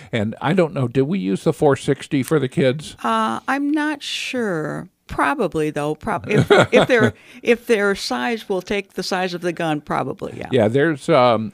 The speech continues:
Speaker 1: uh, actually, uh, is that, uh, uh, Rick Parsons norm-, does the, uh, four sixty on the women on target, right?
Speaker 2: Okay, Rick is not gonna be with us.
Speaker 1: Rick won't be, uh,
Speaker 2: Right.
Speaker 1: with us.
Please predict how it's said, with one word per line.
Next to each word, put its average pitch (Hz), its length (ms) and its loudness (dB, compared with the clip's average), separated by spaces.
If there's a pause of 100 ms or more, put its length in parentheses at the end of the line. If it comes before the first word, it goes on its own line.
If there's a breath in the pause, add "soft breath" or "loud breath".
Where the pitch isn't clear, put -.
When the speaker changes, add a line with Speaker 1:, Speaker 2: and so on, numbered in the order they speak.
Speaker 1:
uh, 117 240 -2
actually, 127 640 0
uh, 110 140 -2
is 104 300 -6
that, 113 280 -6
uh, 95 220 -6 (260)
uh, 90 300 -8
Rick - 240 -6
Parsons 101 560 -6
norm-, 98 340 -6 (640)
does 101 340 -6
the, 98 300 -6
uh, 82 360 -8
four 104 240 -6
sixty 90 560 -8
on 80 160 -6
the 76 80 -6
women 87 280 -4
on 71 180 -10
target, - 440 -8 (180)
right? 180 100 -4
Speaker 2:
Okay, 156 360 -8
Rick 220 280 -2
is 202 140 -2
not 175 120 -4
gonna 156 120 -4
be 143 120 -4
with - 200 -10
us. - 160 -14
Speaker 1:
Rick 139 240 2
won't 117 180 2
be, 98 140 -6
uh, 85 60 -8
Speaker 2:
Right. - 100 -16
Speaker 1:
with 90 160 -10
us. - 160 -18